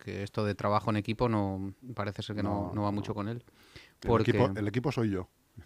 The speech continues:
Speaker 2: Se echa el equipo a las espaldas como Messi.
Speaker 1: Sí, es una,
Speaker 2: Mm.
Speaker 1: mm, es un equipo presidencialista, como los clubes,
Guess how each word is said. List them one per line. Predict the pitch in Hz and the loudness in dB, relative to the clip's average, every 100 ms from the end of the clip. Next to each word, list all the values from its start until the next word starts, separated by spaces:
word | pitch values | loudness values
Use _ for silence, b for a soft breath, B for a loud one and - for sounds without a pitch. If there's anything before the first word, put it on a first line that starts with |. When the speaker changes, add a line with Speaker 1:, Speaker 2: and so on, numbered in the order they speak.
| - | -14
Speaker 2:
Se | 95 107 | -8 -8
echa | - | -4
el | 113 | -6
equipo | 95 123 | -4 -2
a | 110 | -2
las | 101 | -2
espaldas | 101 110 110 - | -2 -4 -4 -6
como | 98 95 | -4 -4
Messi. | 95 98 95 - | -4 -8 -14 -12
Speaker 1:
Sí, | - 135 113 - _ - | -4 -4 -4 -12 _ -12
es | - | -2
una, | 147 147 139 131 | 2 2 2 0
Speaker 2:
Mm. | 127 127 117 113 | -2 -4 -4 -6
Speaker 1:
mm, | - - 123 | -12 -12 -10
es | - | 0
un | 135 | 0
equipo | 135 139 | 2 2
presidencialista, | 113 110 110 104 101 131 - 98 | 4 4 2 2 2 0 0 -8
como | - 101 | -4 -4
los | 98 | 0
clubes, | 131 120 101 95 - | 2 4 4 0 -4